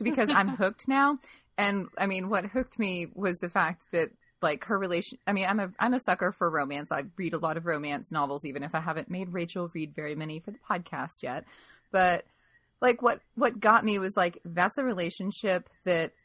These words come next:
Speaker 1: I can actually get behind, her relationship with, with Rhys, because it's actually, like, all of the things that to me are markers of intimacy, they have. They're actually friends. They actually talk about things. They actually communicate. They share parts of themselves that they don't share with anybody else. It's like, yes, that, that's,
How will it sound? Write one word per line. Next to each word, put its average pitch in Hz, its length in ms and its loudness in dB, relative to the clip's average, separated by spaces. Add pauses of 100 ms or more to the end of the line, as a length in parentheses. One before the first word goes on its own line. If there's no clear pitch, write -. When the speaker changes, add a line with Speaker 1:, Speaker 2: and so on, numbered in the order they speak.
(140)
Speaker 1:
I 170 80 2
can 175 160 0
actually 170 280 -2
get 170 180 0
behind, 139 340 0
her 160 100 0
relationship 147 640 -4
with, 143 160 -4 (220)
with 160 180 -4
Rhys, 147 320 -6
because 147 480 -4 (140)
it's - 680 -6
actually, 151 600 0
like, 180 160 2
all 254 140 8
of 277 40 -2
the 277 80 -6
things 247 380 0
that 202 140 0
to 220 80 0
me 202 200 2
are 175 80 0
markers 170 360 0
of 175 120 -8
intimacy, 233 600 -2 (180)
they 175 280 0
have. - 360 6 (220)
They're 175 180 2
actually 170 400 2
friends. 139 380 0 (160)
They 160 160 0
actually 165 360 0
talk 160 280 4
about 151 200 -2
things. 135 200 -6 (220)
They 175 100 0
actually 165 380 -2
communicate. 190 580 -4 (180)
They 165 100 2
share 180 240 2
parts 175 300 -2
of 175 80 -2
themselves 165 460 -2
that 165 100 -4
they 165 140 -2
don't 151 180 -6
share 160 220 -2
with 160 140 -4
anybody 156 380 -4
else. 139 300 0
It's - 140 -10
like, 143 180 -4
yes, 151 240 0
that, 131 140 -4
that's, - 340 -10